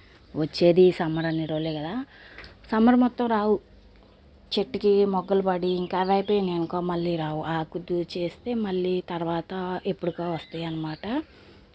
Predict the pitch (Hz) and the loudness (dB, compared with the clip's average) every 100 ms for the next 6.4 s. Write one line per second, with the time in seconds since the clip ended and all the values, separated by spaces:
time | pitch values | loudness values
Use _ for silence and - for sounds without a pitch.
0 | - 180 185 247 226 - 170 - - 180 | -6 -2 2 4 2 0 -6 -8 -10 -10
1 | 180 180 202 233 220 214 - 220 208 214 | -6 -4 -4 -2 -2 -2 -2 -2 -2 0
2 | 208 196 202 196 226 269 196 180 180 226 | 0 0 0 -2 -2 -2 -2 -2 -4 -6
3 | 233 - - - - - 180 180 180 175 | -10 -12 -20 -20 -20 -12 -8 -4 -2 0
4 | 180 175 185 175 - 202 190 180 - 165 | 0 2 0 0 -2 0 0 0 -2 -4
5 | 160 - 170 165 170 170 165 165 156 151 | -4 -6 -6 -4 -4 -2 -2 -2 -4 -4
6 | 151 147 170 226 | -6 -6 -6 -8